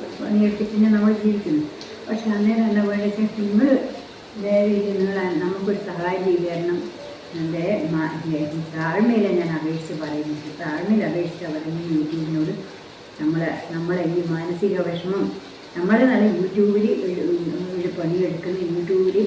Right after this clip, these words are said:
ഈ യൂട്യൂബേഴ്സ് പാർട്ട്നേഴ്സായിട്ട് നിൽക്കുന്ന എല്ലാവർക്കും ഒരു ചെറിയ, ചെറിയ കുട്ടി വെച്ച് കുട്ടികളായാലും ശരി അവരെ അവരെ വിടില്ല. കുട്ടികളോ പ്രായമുള്ളവരോ എല്ലാവരും ആണുങ്ങളായാലും ശരി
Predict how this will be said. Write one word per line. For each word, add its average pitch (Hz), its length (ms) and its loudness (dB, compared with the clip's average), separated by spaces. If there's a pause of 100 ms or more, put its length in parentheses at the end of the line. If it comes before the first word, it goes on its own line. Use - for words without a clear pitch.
(460)
ഈ - 100 6
യൂട്യൂബേഴ്സ് 190 600 2
പാർട്ട്നേഴ്സായിട്ട് 180 760 -2
നിൽക്കുന്ന 175 280 -4 (120)
എല്ലാവർക്കും 185 1000 -2 (760)
ഒരു 202 120 2 (120)
ചെറിയ, 175 320 2 (340)
ചെറിയ 175 340 0
കുട്ടി 190 320 -2
വെച്ച് - 300 2
കുട്ടികളായാലും 208 760 4
ശരി 170 220 -4
അവരെ 165 260 -2
അവരെ 160 220 -4
വിടില്ല. 147 260 -4 (380)
കുട്ടികളോ 180 440 2 (180)
പ്രായമുള്ളവരോ 170 680 0 (260)
എല്ലാവരും 196 440 0
ആണുങ്ങളായാലും 175 580 -2
ശരി 180 140 -6